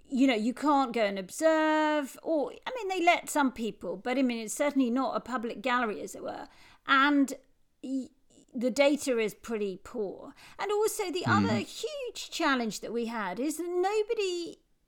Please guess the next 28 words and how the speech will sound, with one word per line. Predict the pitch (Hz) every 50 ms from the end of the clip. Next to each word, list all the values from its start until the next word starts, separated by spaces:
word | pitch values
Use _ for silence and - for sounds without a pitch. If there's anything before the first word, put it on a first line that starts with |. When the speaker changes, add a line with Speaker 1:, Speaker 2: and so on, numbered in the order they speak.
| -
Speaker 1:
n-, | 262 240 254 254 - - 339
it | 311
wasn't | 330 403 427 392 440 466 440
on | 359 302
anybody's | 302 294 294 269 262 285 269 311
agenda. | 302 226 - - 302 320 381 403 403 403 370 302 214 - - - - 254
Nobody | 262 247 339 392 403 440 392
seemed | 359 - 349 302 -
to | -
think | - - 311 262 -
there | 240 247 262
was | -
a | 240 - - -
problem | - 349 320 339 320 262 214
about | 196 - 202 202 - - -
this | - - - - - - - -
at | 311 349 - - - -
all. | 339 349 349 349 - - - - - _ - - - - - - - -
If | - 440 440 - 480 311
you, | 226 -
Speaker 2:
Yeah. | 123 120 113 104 - - _ _ -
Speaker 1:
if | - - - - 466
you | 403 294
talk | - - 440 440 311 277
to | - 349
lawyers, | 330 294 349 403 466 403 247 - - 208 254 320 370 349 - - - _
they | - 320 339 339
will | 294 339 330 320 320 320 320 311 311 302 294 285 277 -